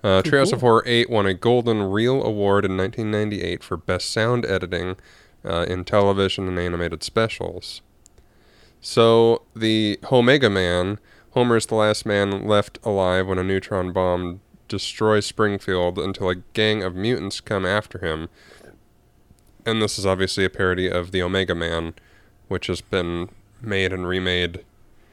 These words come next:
Speaker 1: more times than I can count. It's essentially I Am Legend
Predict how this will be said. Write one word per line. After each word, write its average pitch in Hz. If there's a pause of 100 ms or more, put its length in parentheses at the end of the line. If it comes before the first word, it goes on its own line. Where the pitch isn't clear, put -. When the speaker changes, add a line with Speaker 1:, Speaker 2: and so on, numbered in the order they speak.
(580)
Speaker 1:
more 104
times 87
than 82
I 85
can -
count. 92
It's 110
essentially 110
I 92
Am 85
Legend 87